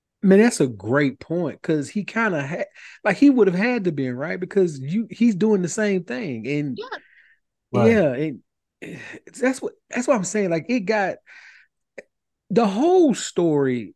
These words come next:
Speaker 1: the whole Abdullah not being able to read, can he read, can he write, can he do this? Like,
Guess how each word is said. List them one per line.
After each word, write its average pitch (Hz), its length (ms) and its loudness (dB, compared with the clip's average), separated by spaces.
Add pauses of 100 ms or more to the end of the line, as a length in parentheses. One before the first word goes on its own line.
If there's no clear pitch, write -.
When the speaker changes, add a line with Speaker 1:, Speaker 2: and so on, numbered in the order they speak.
(100)
Speaker 1:
the 170 160 -4
whole 175 520 -4 (580)
Abdullah 147 340 -2
not 127 160 -4
being 120 120 -2
able 107 80 -8
to 107 60 -10
read, 117 680 -2 (140)
can 131 220 -2
he 120 80 0
read, 113 460 -2
can 104 180 -8
he 104 80 -8
write, 101 480 -8 (440)
can 123 120 4
he 117 60 2
do 120 160 4
this? 127 120 4
Like, 135 160 0